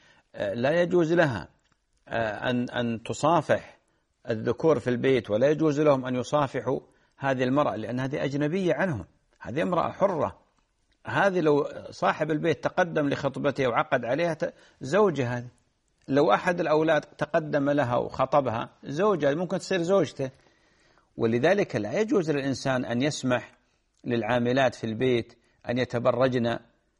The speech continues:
يعني، تبرج الجاهلية الأولى، وأن يظهرن بزينة كأنهن في حفلة عرس أو في حفلة، آه، زواج أو نجاح أو ش-، أو في الأعياد. هذا كله لا يجوز، ويجب على الإنسان أن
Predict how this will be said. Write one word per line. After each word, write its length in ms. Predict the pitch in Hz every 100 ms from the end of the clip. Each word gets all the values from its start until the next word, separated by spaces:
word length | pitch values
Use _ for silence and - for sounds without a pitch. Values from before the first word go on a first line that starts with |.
| _ _
يعني، 340 | - 113 101 107
تبرج 480 | - 117 131 123 117
الجاهلية 640 | 110 120 107 120 123 117 110
الأولى، 540 | 113 131 123 110 - - _ _ _ _
وأن 360 | - 110 127 120
يظهرن 680 | 123 131 113 117 135 123
بزينة 920 | 117 120 120 - 104 131 131 123 120 - _ _ _
كأنهن 580 | - - 131 127 135 123
في 160 | 113 120
حفلة 380 | 131 120 123 113
عرس 320 | 107 127 110
أو 100 | -
في 180 | - 117
حفلة، 640 | 113 123 127 117 - 120 - _ _ _ _ -
آه، 680 | 147 - 135 131 - 143 143
زواج 520 | 120 131 135 127 123
أو 220 | 117 117
نجاح 560 | 117 120 135 135 113 95
أو 120 | 123
ش-، 160 | -
أو 280 | 131 123 127
في 140 | 113 127
الأعياد. 560 | 127 110 127 131 120 - _ _ _ _
هذا 180 | - -
كله 260 | 160 180
لا 200 | 104 131
يجوز، 420 | 185 190 120 - _ _ _ _
ويجب 420 | - 127 185 185
على 180 | 135 135
الإنسان 520 | 120 117 - 123 107
أن 280 | 113 113 107